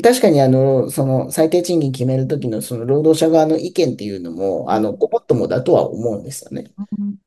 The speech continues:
Speaker 1: ただ一方で、あの、うちもそうですけれども、じゃあ、わかりましたと。じゃあ、もっと最低賃金上げていいですよと。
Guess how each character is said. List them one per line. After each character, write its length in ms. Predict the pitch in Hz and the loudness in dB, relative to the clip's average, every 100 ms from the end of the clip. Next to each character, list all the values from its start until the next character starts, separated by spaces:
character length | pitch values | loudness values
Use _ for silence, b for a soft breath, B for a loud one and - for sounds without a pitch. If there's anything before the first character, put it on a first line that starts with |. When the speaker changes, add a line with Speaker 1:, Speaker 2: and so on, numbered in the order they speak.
| _ - | _ 2
Speaker 1:
た 100 | 214 | 4
だ 80 | 147 | 4
一 200 | 151 - | 2 2
方 120 | 285 | 4
で、 240 | 135 98 | 4 2
あ 100 | 87 | 0
の、 140 | 98 101 | -2 -4
う 80 | 110 | -4
ち 120 | 185 | -4
も 80 | 185 | -2
そ 160 | 180 | 0
う 40 | 143 | 2
で 80 | 95 | 0
す 80 | |
け 120 | - - | -4 -8
れ 80 | |
ど 100 | - | -8
も、 400 | - 113 123 - | -10 -8 -8 -4
じ 120 | - 233 | 4 4
ゃ 220 | 143 95 | 4 0
あ、 220 | - _ _ _ | -4 _ _ _
わ 120 | 127 | -2
か 100 | 123 | 2
り 100 | 143 | 4
ま 120 | 143 | 2
し 60 | 131 | 0
た 100 | - | -4
と。 200 | - - b b b | -10 -16 b b b
じ 100 | 107 | -4
ゃ 40 | |
あ、 20 | |
も 120 | 110 | -2
っ 40 | 139 | 0
と 80 | 113 | -2
最 240 | - 120 | 0 0
低 120 | 156 | 0
賃 180 | 147 147 | 0 0
金 80 | 139 | -2
上 60 | 113 | -4
げ 120 | 113 | -4
て 100 | 139 | 0
い 40 | |
い 20 | 131 | -2
で 100 | - | -4
す 160 | - | -12
よ 80 | _ | _
と。 100 | - | -20